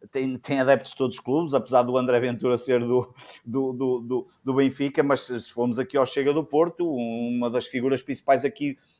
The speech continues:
na Distrital do Porto era um conhecidíssimo adepto do Futebol Clube Porto e que estava ligado até ao financiamento, que tinha a ver com o famoso de passo, que está, é, que é o tal dono do Canelas. Portanto, mesmo aí eu até acho que estamos muito diferentes,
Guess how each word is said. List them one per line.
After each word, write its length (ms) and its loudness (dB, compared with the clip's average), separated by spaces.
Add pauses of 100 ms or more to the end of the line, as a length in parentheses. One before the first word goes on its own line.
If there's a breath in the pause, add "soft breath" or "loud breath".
na 200 -2
Distrital 440 0
do 140 2
Porto 460 2
era 120 6
um 100 2
conhecidíssimo 600 -6
adepto 340 -2
do 300 -10
Futebol 300 0
Clube 200 -4
Porto 300 4 (240 soft breath)
e 80 -12
que 80 -16
estava 220 4
ligado 280 4
até 140 -2
ao 80 6
financiamento, 680 -2
que 80 -20
tinha 160 0
a 20 0
ver 160 0
com 140 -10
o 20 -12
famoso 320 -4
de 80 -18
passo, 400 2 (260)
que 60 -18
está, 420 4
é, 120 0
que 120 -4
é 40 4
o 40 -2
tal 200 6
dono 260 2
do 100 -4
Canelas. 460 2 (300 soft breath)
Portanto, 300 -4
mesmo 440 0
aí 260 -2
eu 60 0
até 200 0
acho 200 0
que 60 -20
estamos 300 -4
muito 280 -6
diferentes, 600 -2